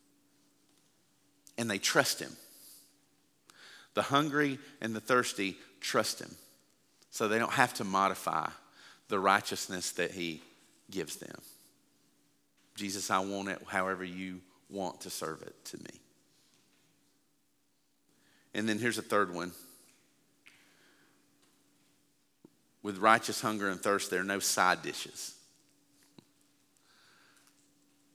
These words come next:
The hungry don't seek Christ plus something else. They desire Jesus alone because he's the only one who satisfies.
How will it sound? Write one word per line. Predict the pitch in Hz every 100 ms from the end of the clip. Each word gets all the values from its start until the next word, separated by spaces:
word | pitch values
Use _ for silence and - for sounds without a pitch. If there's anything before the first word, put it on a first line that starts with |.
| _ _ _ _ _ - _ _ _ _ _ _ _
The | 120
hungry | - 175 190 139 135
don't | 127 143 -
seek | - 147 135 -
Christ | - 135 131 120 - - - -
plus | - 160 147 107 - - -
something | - - 117 120
else. | 110 82 - - - - - _ _ _ _ _ _ _ _ - - _ _
They | 143
desire | 139 131 143 135 123
Jesus | - 143 160 143 -
alone | 127 120 123 113
because | 107 - 110
he's | - 110 101
the | 113
only | 107 104
one | 101 98
who | 95
satisfies. | 92 90 - - - - - -